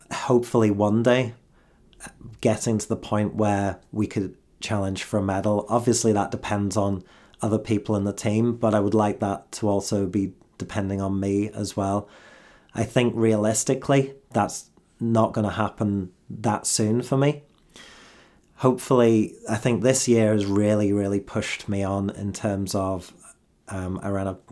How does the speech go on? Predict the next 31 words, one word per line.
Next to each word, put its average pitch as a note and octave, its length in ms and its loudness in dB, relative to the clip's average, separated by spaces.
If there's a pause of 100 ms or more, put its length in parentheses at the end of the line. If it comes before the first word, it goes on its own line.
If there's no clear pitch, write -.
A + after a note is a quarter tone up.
(100)
a, G2+ 120 -12 (320)
a F#2+ 80 -10
P A2+ 200 2
B G#2 200 2
at - 120 -4
Boston, G#2+ 440 0
which G2+ 200 -2
was G2+ 160 -2
a, F#2 200 -4 (240)
a G#2+ 80 -10
difficult - 580 -4
course, G#2+ 400 0
from G2 320 -4
P A2+ 220 2
Bs G2+ 260 2
in G2 220 -4 (380)
half G#2 280 -2
marathon, G2+ 600 -2 (400)
ten G#2+ 240 -4
K G2+ 200 -4
and G2 140 -6
five G#2 340 -2
K. G#2+ 380 -2 (640)
And G#2 180 0
then G2+ 160 2
to - 100 -10
top - 280 2
it - 80 -2
all G2+ 220 0
off, G2 300 -4 (160)
getting G2+ 440 -6